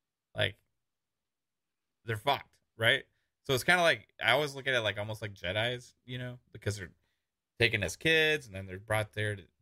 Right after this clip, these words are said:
to, like, train and their whole life and dedicate to this philosophy. Um,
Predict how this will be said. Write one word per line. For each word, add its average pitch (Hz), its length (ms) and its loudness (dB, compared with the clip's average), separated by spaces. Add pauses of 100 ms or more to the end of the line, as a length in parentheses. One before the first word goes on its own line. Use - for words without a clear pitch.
(140)
to, - 100 -18
like, - 180 -16
train 143 720 2 (120)
and 104 220 -10
their 104 100 -4
whole 123 200 0
life 123 340 2
and 104 100 -16
dedicate 113 500 -6
to 113 100 -20
this 98 200 -10
philosophy. 107 680 -2 (520)
Um, 95 500 0